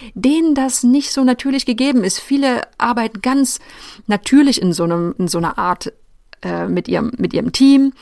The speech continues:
Äh, sie gehen empathisch mit ihrem Team um und sie wissen, ohne das Team sind sie selbst nichts. Es sind so ein paar Einzelne, die das Gefühl haben, hey, das sind Leute, die funktionieren müssen.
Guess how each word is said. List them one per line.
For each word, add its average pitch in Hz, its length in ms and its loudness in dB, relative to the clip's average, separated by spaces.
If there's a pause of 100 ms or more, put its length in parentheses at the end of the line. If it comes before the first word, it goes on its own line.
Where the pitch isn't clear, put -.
(240)
Äh, 185 160 -6
sie 170 120 -8
gehen 175 140 -6
empathisch 233 420 -4
mit 214 140 -2
ihrem 190 240 -4
Team 196 240 -6
um 180 180 -8
und 180 120 -8
sie 185 180 -6
wissen, 233 480 -2 (200)
ohne 233 220 4
das 202 160 -4
Team 214 180 0
sind 185 140 -2
sie 175 80 -6
selbst 165 380 -4
nichts. 165 180 -8
Es 247 80 -8
sind 320 500 -4
so - 140 -10
ein 294 80 -4
paar 269 160 -6
Einzelne, 269 400 -2
die 202 80 -2
das 196 160 -4
Gefühl 220 420 -6
haben, 208 160 -8
hey, 202 220 -4
das 196 140 -4
sind 196 200 -10
Leute, 190 280 -6
die 175 80 -12
funktionieren 196 720 0
müssen. - 360 -10